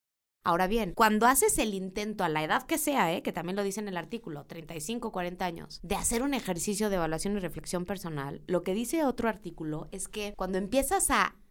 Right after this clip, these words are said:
acercarte a tu esencia o a reconocerla o a volverla a conquistar o a volverla a ver, aun cuando hayas tomado una serie de decisiones diferentes de aquel sueño,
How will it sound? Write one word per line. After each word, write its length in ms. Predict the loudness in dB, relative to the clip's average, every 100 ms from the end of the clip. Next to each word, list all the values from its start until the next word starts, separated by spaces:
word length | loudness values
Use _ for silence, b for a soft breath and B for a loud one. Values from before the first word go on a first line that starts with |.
| _
acercarte 800 | -6 -2 -2 -2 0 0 2 0
a 40 | 0
tu 100 | 0
esencia 560 | 2 0 -2 0 2
o 100 | 4
a 40 | 4
reconocerla 1000 | 2 0 0 4 4 4 2 0 -2 -2
o 80 | -2
a 180 | -4 -6
volverla 380 | 0 4 6 6
a 40 | 2
conquistar 560 | 0 -2 -2 2 4
o 40 | 4
a 20 |
volverla 380 | 2 2 0 0
a 20 |
ver, 200 | 0 -2 0
aun 240 | 4 4 4
cuando 220 | 2 2
hayas 220 | 0 -2
tomado 420 | -2 0 0 0
una 180 | 0 0
serie 280 | 0 0 2
de 80 | 0
decisiones 400 | 0 0 0 -2
diferentes 480 | -2 0 0 0 -2
de 60 |
aquel 260 | 0 4 4
sueño, 520 | 4 4 2 0 -4